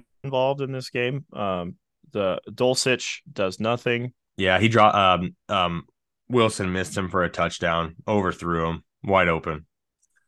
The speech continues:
Speaker 2: Um, Russell Wilson is
Speaker 1: Derek,
Speaker 2: whew,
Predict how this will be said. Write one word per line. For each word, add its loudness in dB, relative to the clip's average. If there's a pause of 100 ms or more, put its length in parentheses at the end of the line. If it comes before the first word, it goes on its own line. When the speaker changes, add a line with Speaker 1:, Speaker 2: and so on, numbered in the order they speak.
(360)
Speaker 2:
Um, -6 (800)
Russell 2
Wilson 0
is 0
Speaker 1:
Derek, -2
Speaker 2:
whew, -4